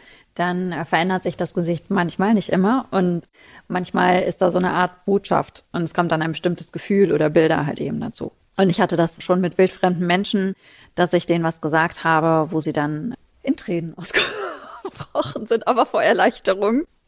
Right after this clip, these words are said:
die es dann einfach sehr berührt hat. Also bei einer Frau, die ich auch nicht kannte, habe ich den toten Vater gesehen. Und ich wusste aber nicht, dass das ihr Vater ist, sondern ich hatte nur einen älteren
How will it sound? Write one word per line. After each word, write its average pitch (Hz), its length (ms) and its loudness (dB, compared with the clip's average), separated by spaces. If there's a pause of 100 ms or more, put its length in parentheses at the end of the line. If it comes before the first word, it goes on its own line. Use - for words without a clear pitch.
die - 240 -4
es 165 100 0
dann 170 140 2
einfach 165 260 -2
sehr 160 180 2
berührt 170 360 0
hat. - 160 -2
Also 151 260 -2
bei 151 240 -4
einer 160 560 0
Frau, 170 300 2
die 156 100 -4
ich - 140 -6
auch 160 120 0
nicht 180 160 -2
kannte, 170 300 0
habe 160 160 0
ich 160 120 -8
den 160 140 -2
toten 160 320 -2
Vater 165 540 -2
gesehen. 147 380 -4 (340)
Und 175 220 0
ich - 120 -8
wusste 196 220 4
aber 170 160 2
nicht, 170 200 -4
dass 160 100 2
das - 160 -2
ihr - 80 -4
Vater 165 340 2
ist, 156 160 -2
sondern 151 320 -2
ich 151 140 -6
hatte 151 180 -2
nur 151 160 0
einen 139 180 2
älteren 147 580 0